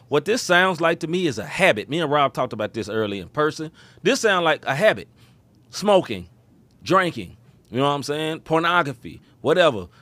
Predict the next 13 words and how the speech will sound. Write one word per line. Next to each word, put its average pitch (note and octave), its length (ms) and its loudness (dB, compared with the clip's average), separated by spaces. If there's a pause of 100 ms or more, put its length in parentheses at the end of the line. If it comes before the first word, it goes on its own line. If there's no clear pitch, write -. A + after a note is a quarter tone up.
(200)
A A#2 80 0
messenger D3+ 480 0
of C#3 80 -4
Satan, B2 360 -4 (240)
a A2 80 -4
habit. E3+ 560 0 (680)
You B2+ 80 0
know C#3+ 60 4
what D3+ 60 4
I'm C#3+ 120 0
saying? C#3+ 340 -4
Uh, C#3 140 4
uh, B2 800 -2